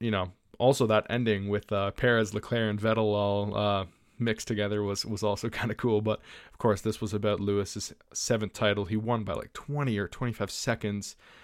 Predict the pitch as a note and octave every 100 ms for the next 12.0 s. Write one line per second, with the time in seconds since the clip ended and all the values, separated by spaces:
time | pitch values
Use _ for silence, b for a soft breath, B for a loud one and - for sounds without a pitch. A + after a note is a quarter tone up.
0 | B B G#2+ G#2+ - - A#2+ A2+ G#2 G#2
1 | G2+ - A#2+ A2+ G#2 G2 G2 G#2 G2+ G2+
2 | - - b b b G#2+ G2+ F#2+ - _
3 | _ _ - C#3 C3 A#2+ A2 A2+ A2 G#2+
4 | - A2 A2 G#2+ G2+ G2+ - G#2 - G2+
5 | F#2+ G2 G#2 - - G#2 G#2 - B B
6 | B - G2+ G2+ G2 F#2+ - _ - G#2+
7 | G#2 F#2 - - _ _ - A2 G#2 G2+
8 | G2+ - - G2 - - - _ _ b
9 | b b b b b b b b b _
10 | _ - - - C#3 C3+ C3+ - B B
11 | B - B2+ B2 A#2+ - A#2 A2+ A2